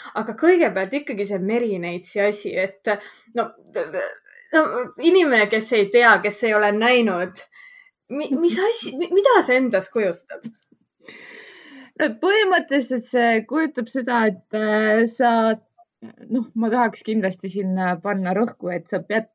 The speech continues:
Speaker 2: treenima ennast, äh, äh,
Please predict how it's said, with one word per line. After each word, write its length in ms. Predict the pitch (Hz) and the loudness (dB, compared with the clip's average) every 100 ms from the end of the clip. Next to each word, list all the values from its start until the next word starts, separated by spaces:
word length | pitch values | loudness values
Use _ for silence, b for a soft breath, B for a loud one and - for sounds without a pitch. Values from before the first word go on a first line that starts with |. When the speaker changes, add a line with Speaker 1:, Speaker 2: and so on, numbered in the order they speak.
| - | -2
Speaker 2:
treenima 800 | 254 254 294 339 339 330 285 240 | 2 4 4 2 2 0 -2 -4
ennast, 640 | - 240 233 226 226 - 214 | -2 2 2 0 -4 -8 -2
äh, 260 | 196 196 190 b b b - | 0 0 -4 b b b -6
äh, 200 | 185 | -2